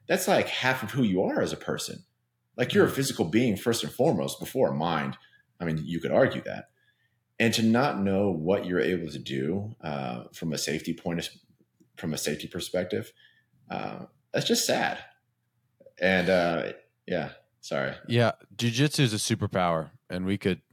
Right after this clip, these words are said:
Speaker 2: have a podcast on the benefits and, of jiu-jitsu and why you should do it. But all of what you're saying there is, is in line with how I think and feel. And I always encourage people to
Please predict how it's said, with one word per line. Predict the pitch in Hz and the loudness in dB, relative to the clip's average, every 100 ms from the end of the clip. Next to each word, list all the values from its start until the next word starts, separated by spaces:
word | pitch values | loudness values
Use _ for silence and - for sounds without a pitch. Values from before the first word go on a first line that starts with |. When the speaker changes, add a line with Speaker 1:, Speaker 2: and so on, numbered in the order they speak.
| _ | _
Speaker 2:
have | 98 90 | -4 -4
a | 87 | -2
podcast | 95 85 - 82 78 - | -2 -2 0 -2 0 -2
on | 80 73 73 69 _ _ _ _ _ | -4 -4 -6 -14 _ _ _ _ _
the | 87 | -8
benefits | 92 85 - 87 - | -6 -6 -6 -8 -6
and, | 80 78 67 _ _ _ _ - | -8 -10 -14 _ _ _ _ -10
of | 85 | -10
jiu-jitsu | 82 85 87 85 92 87 85 | -10 -8 -6 -4 -2 -2 -2
and | 80 | -2
why | 80 82 | -2 -2
you | 82 82 | -2 -4
should | - 78 - _ - | -6 -10 -12 _ -8
do | 80 | -6
it. | 76 - | -6 -4
But | 73 73 _ _ _ _ _ _ _ - | -6 -6 _ _ _ _ _ _ _ 0
all | 123 | 2
of | 117 | 2
what | |
you're | 107 | 0
saying | 98 101 92 | 0 -2 0
there | 87 | -2
is, | 80 - _ | -2 -14 _
is | 90 80 - - _ _ _ _ _ _ _ - | -10 -8 -10 -14 _ _ _ _ _ _ _ -8
in | 98 | -4
line | 90 90 90 | 0 0 -2
with | 82 | -4
how | 87 76 | -2 0
I | 80 | -2
think | - 82 76 | -4 -10 -10
and | - | -14
feel. | - 80 78 | -8 -6 -6
And | 73 131 - _ _ _ _ | -8 -12 -18 _ _ _ _
I | 92 95 | 2 4
always | 95 98 90 | 4 4 0
encourage | 90 90 90 87 - | -4 -4 -2 -2 -4
people | 85 - | -10 -8
to | 85 | -8